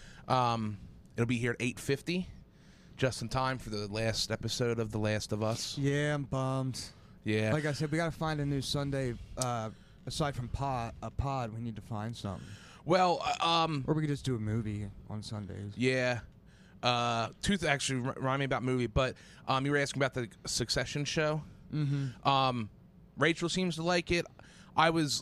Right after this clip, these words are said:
Speaker 1: I didn't watch from s-, start to finish. I caught, like, a little bit of episodes here and there. I think if you will like it. And their new season, season three, is coming out, replacing the time slot for The Last of Us.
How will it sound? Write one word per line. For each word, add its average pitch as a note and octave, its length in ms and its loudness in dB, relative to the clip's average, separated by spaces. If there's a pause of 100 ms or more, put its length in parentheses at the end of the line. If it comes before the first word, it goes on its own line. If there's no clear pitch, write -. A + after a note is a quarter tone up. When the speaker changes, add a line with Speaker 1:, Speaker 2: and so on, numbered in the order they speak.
Speaker 1:
I D3 180 6
didn't C#3+ 320 0
watch C3+ 200 4
from B2+ 140 -4
s-, - 220 -8
start - 400 2
to A#2+ 220 -2
finish. - 760 -2
I B2+ 80 2
caught, C3+ 280 2
like, A#2+ 120 0
a A#2 60 0
little A#2+ 160 0
bit A#2 120 0
of A2+ 60 0
episodes A#2+ 400 -2
here B2 140 0
and B2 80 -2
there. B2+ 260 0 (420)
I C#3+ 60 6
think D3+ 200 0
if C3 200 -4
you C3+ 240 2
will C3 160 2
like B2 260 2
it. D3+ 200 0 (300)
And C3+ 220 4
their C#3+ 140 4
new C#3 180 2
season, C#3 540 0
season B2 320 0
three, C#3+ 260 0
is B2 80 -2
coming A#2+ 320 0
out, A2 240 0
replacing A#2+ 600 0
the G#2+ 80 -2
time A2+ 280 0
slot G2 280 0
for - 80 -8
The F#2+ 60 -2
Last G2 300 -2
of F2 100 -6
Us. - 380 -8